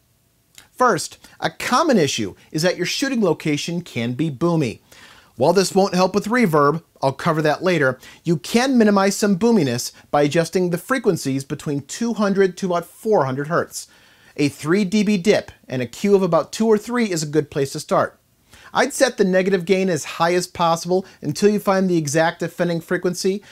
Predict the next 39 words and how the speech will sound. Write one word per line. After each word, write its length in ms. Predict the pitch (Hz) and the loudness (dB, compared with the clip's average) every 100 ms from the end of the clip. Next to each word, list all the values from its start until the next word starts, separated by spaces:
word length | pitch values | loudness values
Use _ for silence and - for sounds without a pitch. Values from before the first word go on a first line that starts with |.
| - - | -18 -2
then 240 | 170 226 | 2 4
return 360 | 214 - 185 160 | 2 0 -2 0
to 60 | |
minus 420 | 131 135 190 214 | 0 0 0 0
three 240 | - 170 147 | 0 0 2
D 200 | 135 123 | 0 -2
B 320 | 123 123 123 - - | -2 -4 -6 -12 -8
and 140 | 139 | -6
experiment 560 | 139 - - 139 110 113 | -4 -4 -2 0 -2 -6
from 160 | 139 | -4
there. 260 | 147 107 - _ _ _ _ _ _ _ _ _ - - | -4 -4 -8 _ _ _ _ _ _ _ _ _ -20 -4
If 140 | 202 | 0
the 80 | 220 | 0
dialogue 600 | 180 220 247 220 135 104 | 2 4 4 4 2 0
has 200 | 123 127 | -2 -4
some 240 | - 156 180 | -2 0 2
noise 420 | 202 160 104 - | 4 4 0 -4
in 120 | 113 | -4
the 80 | 113 | -4
lower 260 | 117 135 | -2 0
ranges, 500 | 165 220 208 143 131 - - | 0 2 2 2 -2 -6 -20
try 160 | - 247 | -2 0
using 280 | 254 240 247 | 0 -2 -2
a 60 | |
high-pass 500 | 233 240 240 202 139 | -2 -2 -2 -2 -4
filter. 460 | - 120 90 85 - _ - | -4 -6 -6 -10 -14 _ -6
That 240 | 135 160 | 0 2
is, 320 | 151 139 139 - _ - | 4 2 0 -12 _ -18
a 60 | - | -16
filter 400 | - 208 202 165 | 0 2 2 0
that 180 | 139 - | 0 0
only 240 | 151 165 190 | -2 0 0
lets 220 | 165 208 | 0 -2
the 100 | 170 | -6
high 340 | 143 131 127 | -4 -2 -2
frequencies 540 | 139 - 117 127 131 135 | -2 -6 -6 -6 -8 -8
through. 320 | 190 165 107 - _ _ _ _ _ | 0 0 0 -6 _ _ _ _ _
For 240 | - 135 | 0 2
bros, 540 | 143 226 233 180 151 | 4 6 6 4 2